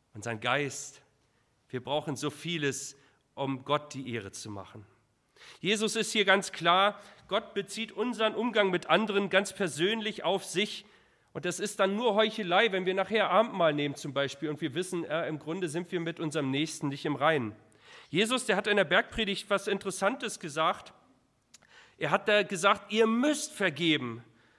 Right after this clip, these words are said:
Matthäus fünf, Vers dreiundzwanzig. Wenn du im Gottesdienst bist, wenn du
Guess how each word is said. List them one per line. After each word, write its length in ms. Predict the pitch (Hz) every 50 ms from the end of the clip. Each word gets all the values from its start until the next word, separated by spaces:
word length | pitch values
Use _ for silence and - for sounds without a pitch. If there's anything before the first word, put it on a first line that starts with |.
| _ _ _ _ _ _ _ _ _ _ _ -
Matthäus 480 | 143 147 - - 190 190 185 175 -
fünf, 340 | - - 208 226 233 226 -
Vers 260 | - 190 180 - -
dreiundzwanzig. 1040 | - 135 165 202 220 208 190 - - - 143 135 131 120 - 123 120 104 - - - _ _ _ _ _ _ _ _ _ _ _ _ _ _ _ -
Wenn 180 | - 202 254 220
du 100 | 240 220
im 120 | 220 -
Gottesdienst 580 | 220 247 247 247 220 - - 220 208 - - -
bist, 300 | 160 147 - - - 143
wenn 240 | 170 214 254 220
du 320 | 262 254 254 269 285 277